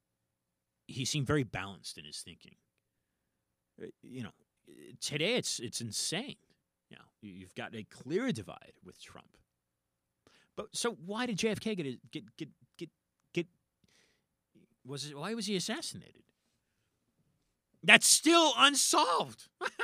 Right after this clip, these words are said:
It's an unsolved mystery. Two thousand nineteen, nobody knows exactly why J F K was killed.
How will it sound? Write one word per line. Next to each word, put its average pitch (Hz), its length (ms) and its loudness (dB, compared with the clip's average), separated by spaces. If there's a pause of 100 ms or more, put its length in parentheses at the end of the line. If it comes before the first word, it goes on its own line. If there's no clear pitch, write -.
(380)
It's 220 80 -8
an 330 100 4
unsolved 370 520 12
mystery. 359 480 10
Two - 120 6
thousand 294 300 10
nineteen, 294 340 6
nobody 302 220 6
knows 294 220 8
exactly 285 360 8
why 294 280 10
J 269 140 8
F 262 100 8
K 285 120 4
was 269 120 4
killed. 294 160 8